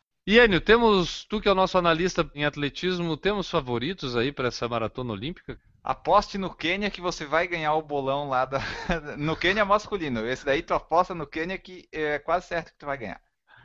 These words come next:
Speaker 1: E no feminino vai ficar ali entre Etiópia e Quênia, né?
Speaker 2: É, talvez, às vezes aparecem uns cara de Uganda, mas é tudo da África, daquele chifrezinho da África, sabe? Pode apostar ali que vai dar certo. A gente tem o Marilson do Brasil que tem chance, né?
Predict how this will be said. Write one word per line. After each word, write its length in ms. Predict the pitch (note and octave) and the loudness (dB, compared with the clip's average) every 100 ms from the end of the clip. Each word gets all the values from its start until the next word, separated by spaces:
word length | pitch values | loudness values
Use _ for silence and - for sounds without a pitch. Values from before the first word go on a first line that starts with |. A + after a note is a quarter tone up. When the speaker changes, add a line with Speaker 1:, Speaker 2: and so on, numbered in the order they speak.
| - - - | -20 -20 -6
Speaker 1:
E 100 | - | 2
no 100 | F3+ | 2
feminino 500 | G#3 B3 G#3+ G#3+ B3+ | 4 4 6 6 6
vai 140 | A3+ A3 | 6 4
ficar 200 | - A3 | 6 4
ali 180 | A3 G#3+ | 6 4
entre 260 | G#3+ F#3+ | 4 4
Etiópia 640 | F#3+ - E3 E3+ G3+ - | 2 4 6 8 6 2
e 80 | G3+ | -2
Quênia, 360 | F#3 C3 G#2+ F#2 | 2 2 2 0
né? 160 | G2 F#2+ _ _ _ _ G3 | -8 -12 _ _ _ _ 0
Speaker 2:
É, 160 | E3+ | 0
talvez, 680 | A#2+ F3+ G#3 D#3 A#2 F#3 F3+ | 2 2 2 -2 -4 -4 -4
às 100 | C#3+ | -4
vezes 160 | D3 E3+ | -2 0
aparecem 500 | F3 D3 C#3+ D#3+ D3+ | 0 0 -2 -2 -8
uns 120 | - | -4
cara 200 | C#3 D3 | -2 -2
de 120 | C#3 | -4
Uganda, 600 | A#2+ G2+ C3 F#3+ C3 F#2 | -8 -4 -2 -2 -4 -8
mas 180 | A2+ C#3+ | -4 -2
é 80 | E3 | -2
tudo 240 | D#3+ - | -6 -6
da 180 | A3+ G3 | 2 4
África, 280 | G#3 - F3+ | 4 0 -2
daquele 300 | D#3+ F3 E3+ | -2 -4 -8
chifrezinho 600 | - F3 E3+ C#3 C#3 D#3+ | -10 -10 -10 -8 -8 -4
da 180 | C#3 B2+ | 0 2
África, 300 | A2+ A#2+ G2+ | 0 -8 -10
sabe? 320 | - C3+ D3+ _ _ | -6 -6 -8 _ _
Pode 200 | E3 G#3 | 0 0
apostar 400 | G#3 F3 - D#3+ | -4 -8 0 0
ali 180 | D#3 G3 | 0 -6
que 80 | |
vai 160 | F#3 E3+ | -4 -2
dar 100 | E3+ | -2
certo. 320 | - - D#2+ - - - | -6 -8 -8 -14 -16 -2
A 120 | D3+ | 0
gente 180 | E3+ - | 0 0
tem 100 | F3 | 0
o 60 | |
Marilson 500 | E3+ D3+ C3+ G#3 G#3+ | 2 2 0 -4 -4
do 120 | E3+ | -6
Brasil 320 | C#3+ C#3 B2 D3+ | -4 -4 -4 -8
que 80 | |
tem 160 | - D3 | -8 -8
chance, 420 | - D3+ G#3 - | -4 -4 -4 -4
né? 160 | D3+ | -4